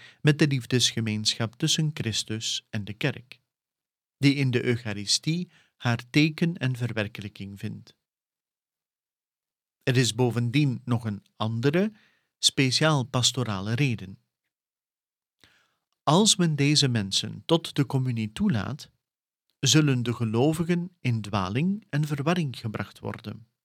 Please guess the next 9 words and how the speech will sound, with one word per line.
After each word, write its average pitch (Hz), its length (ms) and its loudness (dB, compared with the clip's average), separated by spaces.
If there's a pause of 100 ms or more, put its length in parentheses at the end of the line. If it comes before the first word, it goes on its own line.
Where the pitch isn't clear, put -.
(320)
omtrent 143 500 0
de 123 80 0
leer 113 280 0
van 131 140 -2
de 160 100 -2
kerk 117 440 -4
over 123 340 0
de 123 160 -4
onontbindbaarheid 113 1160 -4